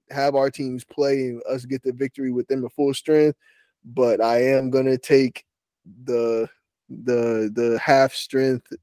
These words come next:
Dolphins, and I'm gonna go with my Jets because I think we're, we're peaking at the right time.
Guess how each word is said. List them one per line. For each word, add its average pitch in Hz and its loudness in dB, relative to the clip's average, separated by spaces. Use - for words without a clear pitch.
Dolphins, 120 0
and 107 -10
I'm 117 -4
gonna 117 -2
go 131 8
with 117 6
my 127 2
Jets 123 0
because 117 -6
I 113 -2
think 131 -2
we're, 135 4
we're 156 8
peaking 185 6
at 151 6
the 151 4
right 151 6
time. 156 2